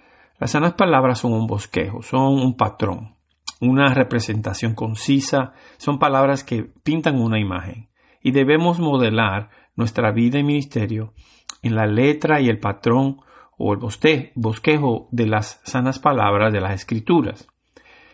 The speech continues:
Cuando Josué estaba preparándose para ir a la tierra prometida y tomar a Jericó,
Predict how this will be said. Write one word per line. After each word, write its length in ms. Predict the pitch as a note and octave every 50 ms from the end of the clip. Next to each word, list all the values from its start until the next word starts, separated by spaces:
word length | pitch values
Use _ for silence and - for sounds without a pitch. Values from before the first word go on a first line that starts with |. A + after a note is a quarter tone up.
| _ _ _ _
Cuando 240 | - C#3+ C#3+ D3+ D3
Josué 300 | D3 D3+ D3+ - - F3
estaba 340 | E3+ - F#3 F3+ F3+ F#3 F3
preparándose 640 | - D#3 D#3 - C#3+ C3 C3+ C3 C3+ C3+ C3 - -
para 260 | - A#2 G#2+ G2+ G#2
ir 100 | A2 A#2+
a 60 | A#2+
la 120 | A2+ A2+
tierra 260 | - B2 A2+ A2+ B2 A#2
prometida 580 | - B2+ B2 B2 A2+ - - G#2 G2+ F#2+ G2+
y 60 | G2+
tomar 260 | - G#2+ G#2 G#2 G#2 A#2
a 80 | A#2
Jericó, 600 | B2 B2 B2 B2 A#2+ - - B2 A2+ A2 - -